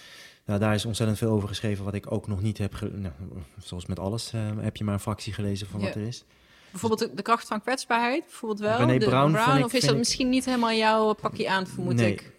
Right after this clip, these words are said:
Speaker 1: dat, nee, dat, eh, die heb ik gelezen.
Speaker 2: Omdat dat ook mooi wetenschappelijk, eh,
Speaker 1: Ja,
Speaker 2: eh,
Speaker 1: ik
Speaker 2: onderbouwd
Speaker 1: heb,
Speaker 2: is
Speaker 1: ik
Speaker 2: natuurlijk.
Speaker 1: heb, ik vond haar, nee, dus dat is puur haar schrijfstijl. Die is voor mij te langzaam en te
Speaker 2: Hmm.
Speaker 1: stroperig. Ehm, maar dat vond ik, eh, ik vind haar boodschap, ik heb,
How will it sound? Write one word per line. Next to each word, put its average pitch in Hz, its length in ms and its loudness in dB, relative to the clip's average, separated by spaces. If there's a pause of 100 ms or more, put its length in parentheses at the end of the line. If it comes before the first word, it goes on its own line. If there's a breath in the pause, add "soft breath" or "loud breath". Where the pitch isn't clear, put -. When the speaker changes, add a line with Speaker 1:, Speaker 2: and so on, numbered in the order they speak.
(140)
Speaker 1:
dat, 117 300 -6
nee, 104 340 -4
dat, 117 240 -4
eh, 117 120 -2
die 123 120 4
heb 135 120 4
ik 131 80 0
gelezen. 143 460 2
Speaker 2:
Omdat 196 240 0
dat 208 140 -2
ook 208 140 4
mooi 196 260 2
wetenschappelijk, 190 580 -4
eh, 175 360 -2
Speaker 1:
Ja, 139 180 4
Speaker 2:
eh, 175 80 -6
Speaker 1:
ik - 80 -10
Speaker 2:
onderbouwd 180 260 0
Speaker 1:
heb, 214 100 2
Speaker 2:
is - 20 -8
Speaker 1:
ik - 60 -10
Speaker 2:
natuurlijk. 135 280 -2
Speaker 1:
heb, 127 80 -4
ik 135 100 -2
vond 135 180 0
haar, 120 220 -6
nee, 117 180 0
dus 107 120 -2
dat 127 100 2
is 120 80 -4
puur 127 180 0
haar 117 100 0
schrijfstijl. 123 540 0
Die 117 100 -2
is 107 80 -6
voor 113 120 -6
mij 110 160 -2
te 117 120 -4
langzaam 110 640 0
en 107 180 -4
te - 100 -8
Speaker 2:
Hmm. 104 140 -2
Speaker 1:
stroperig. 107 600 -4 (1160 loud breath)
Ehm, 110 680 -2
maar 131 140 6
dat 139 120 4
vond 135 240 -2
ik, - 80 -12
eh, 127 480 -2
ik 123 100 -6
vind 120 120 -2
haar 110 100 0
boodschap, 117 420 2
ik 127 180 -4
heb, 113 140 -6